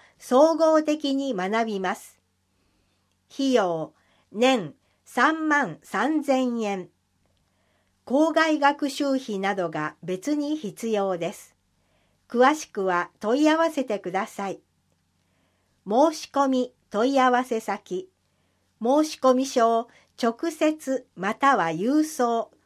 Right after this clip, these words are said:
ホームページで三月二十日祝日午後四時必着でお出しください。宛先はエヌピーオー法人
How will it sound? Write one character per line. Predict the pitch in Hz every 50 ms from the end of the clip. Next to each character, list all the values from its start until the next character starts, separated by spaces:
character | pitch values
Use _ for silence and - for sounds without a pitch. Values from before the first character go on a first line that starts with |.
| _ _
ホ | _ - 254 302 330
ー | 330
ム | 330 339 330
ペ | 320 - 311 311 302
ー | 262 -
ジ | - 165 156
で | 156 156 156 156 - _ _ _ _ _ _ _
三 | - - 269 302 285 269
月 | 240 202 190 - - 180 180
二 | 180 - 220 214
十 | - - 302 311
日 | - - 277 269 254 - _ _ -
祝 | - - - 233 214 208 - 277 285
日 | 262 269 262 254 - - 220 214 202 - _ _ _ _ _ _ -
午 | - 254 285 262
後 | 226 220 220 202
四 | 190 226 247 262
時 | 254 233 214 214 185
必 | 180 - 214 208 - _ _ -
着 | - 285 294 - 294 277
で | 247 269 269 269 - - -
お | 180 180
出 | 202 208 226
し | - - -
く | - 190
だ | - 214 214
さ | - - - 208 202 202
い。 | - - _ _ _ _ _ _ _ _ _ _ _ _ _ _ _ _ _ _ _ _ _
宛 | - 190 202 - 247 262
先 | 262 262 254 254 - 240 226
は | 226 214 214 226 240 _ _ _ _ _ _ _ _ _ -
エ | - 208
ヌ | 233 277 320 349 349
ピ | - 302 302 302 294 294
ー | 285 277
オ | 277 269 277
ー |
法 | 269 277 269 262 254 220
人 | 185 - 170 151 151 147 151